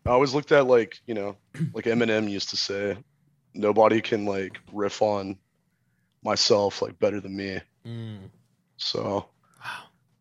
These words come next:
Speaker 1: I, you know, it, it was always, like, you know, when the demo came out and it was just like,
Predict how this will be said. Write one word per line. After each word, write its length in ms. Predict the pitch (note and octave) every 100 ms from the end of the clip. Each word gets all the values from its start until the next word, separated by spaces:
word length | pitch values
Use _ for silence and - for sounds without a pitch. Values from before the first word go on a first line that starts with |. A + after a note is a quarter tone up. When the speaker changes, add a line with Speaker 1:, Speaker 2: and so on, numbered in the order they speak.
| _ -
Speaker 1:
I, 100 | A2
you 200 | A#2+ A2+
know, 120 | G#2+
it, 60 | G#2+ A2+ A2+
it 80 | G#2+
was 160 | G#2+
always, 340 | A#2+ A2+ G#2+ A2+
like, 320 | G#2 G2+ -
you 60 |
know, 160 | G2+ G2 -
when 140 | A#2 G#2+
the 80 | G#2
demo 340 | A#2 A2 G#2+
came 260 | - A2 G#2
out 240 | G#2 G#2
and 80 | G2
it 40 |
was 120 | F#2+
just 140 | - -
like, 260 | G2 -